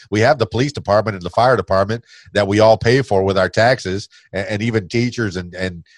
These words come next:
and other things that we pay for with our taxes. So, so there's a little bit of socialism in there. It's, it's just a, a part of the system.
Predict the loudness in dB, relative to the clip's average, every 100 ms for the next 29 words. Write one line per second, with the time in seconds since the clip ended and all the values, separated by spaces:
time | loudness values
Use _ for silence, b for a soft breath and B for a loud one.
0 | _ 0 2 2 0 -2 -2 -4 -2 0
1 | 0 0 0 0 0 -2 -2 -2 -2 -4
2 | -8 -2 -2 -2 b b -2 -2 0 0
3 | 2 2 2 4 4 2 2 2 0 -2
4 | -2 -2 -4 -6 -4 -2 -2 -4 b b
5 | b -8 -4 -4 0 0 2 -2 2 2
6 | 2 0 -2 -2 -2 -4 -8